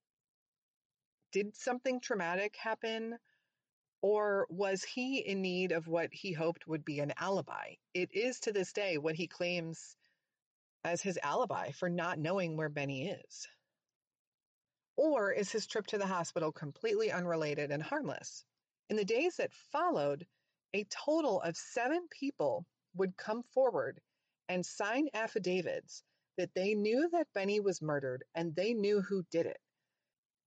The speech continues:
It was also stated by these seven witnesses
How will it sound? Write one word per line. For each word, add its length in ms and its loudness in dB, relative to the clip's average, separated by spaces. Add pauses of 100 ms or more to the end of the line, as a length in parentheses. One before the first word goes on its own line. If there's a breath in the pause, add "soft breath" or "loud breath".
It 120 2
was 260 2
also 340 2
stated 540 0 (640)
by 180 0
these 340 0
seven 320 -2
witnesses 640 -2